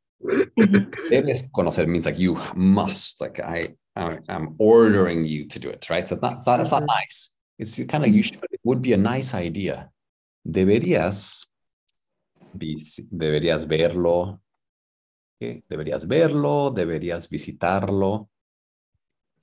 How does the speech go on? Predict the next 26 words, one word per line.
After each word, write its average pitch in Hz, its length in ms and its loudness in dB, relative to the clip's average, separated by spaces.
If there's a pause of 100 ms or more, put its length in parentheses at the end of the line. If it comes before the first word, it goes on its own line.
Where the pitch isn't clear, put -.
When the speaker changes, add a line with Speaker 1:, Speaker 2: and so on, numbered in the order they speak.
(920)
Speaker 2:
And 101 280 4
the 90 60 6
lo 156 280 6
here, 113 300 0
it 104 200 -4
means 92 340 -4
it. - 260 -8 (1120)
Speaker 1:
Yeah. 190 260 -2 (200)
Speaker 2:
You - 100 2
should - 180 -2
visit 196 220 0
Speaker 1:
You 214 60 4
Speaker 2:
it. 208 40 2
Speaker 1:
should, 208 360 -2
you 220 60 2
should 208 240 0
see 247 280 2
it, 220 320 2
you 208 100 0
should - 200 -2
see 208 240 -2
it, 196 60 -8
you 185 60 -10
should - 160 -4
visit 175 240 -10
it. 175 120 -8